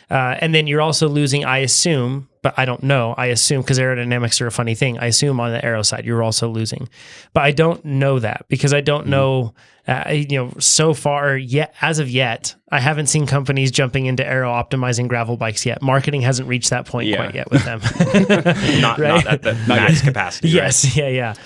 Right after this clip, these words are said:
Speaker 1: So, uh, so those are, I, I see the main things that you could lose. Now, one thing that a lot of people say is you're gonna have floppy steering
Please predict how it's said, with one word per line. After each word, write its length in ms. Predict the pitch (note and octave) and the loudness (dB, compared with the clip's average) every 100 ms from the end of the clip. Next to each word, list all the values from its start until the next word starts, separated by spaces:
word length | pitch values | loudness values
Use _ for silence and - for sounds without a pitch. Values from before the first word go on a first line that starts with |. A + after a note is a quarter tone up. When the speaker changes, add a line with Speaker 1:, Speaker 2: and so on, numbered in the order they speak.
| - - | -16 -4
Speaker 1:
So, 320 | - E3+ D3 | 2 2 2
uh, 320 | D3 C3+ C3+ | -2 -4 -2
so 140 | C#3+ | -2
those 280 | D3+ E3 F#3 | 2 2 2
are, 80 | E3+ - | -2 -2
I, 360 | C#3 C3+ C#3 | -2 0 0
I 40 | D#3 | 0
see 180 | - F#3 | 0 0
the 100 | D3+ | 0
main 320 | B2+ B2+ C3+ | 0 0 -2
things 240 | C3 C#3+ | -2 -2
that 140 | A#2+ - | -2 -2
you 80 | B2+ | -4
could 160 | A#2+ | -2
lose. 280 | B2+ C#3 D3 | 0 2 2
Now, 180 | D3 B2 | 2 0
one 280 | A#2 D3 D#3+ | 0 0 0
thing 180 | F3 D#3+ | 0 0
that 80 | C#3 | 2
a 20 | |
lot 180 | C3 C3 | 0 0
of 60 | |
people 240 | C3 C3+ C3 | -4 -2 0
say 160 | C3+ | 0
is 100 | B2+ | 0
you're 60 | B2+ | -2
gonna 140 | C3 | -2
have 240 | A#2 B2+ A#2 | -2 -4 -6
floppy 560 | - C3+ B2 B2 C3+ | -10 -4 -2 -2 -2
steering 600 | A#2 - B2+ B2+ E3 G3 | 0 0 0 -2 -4 -6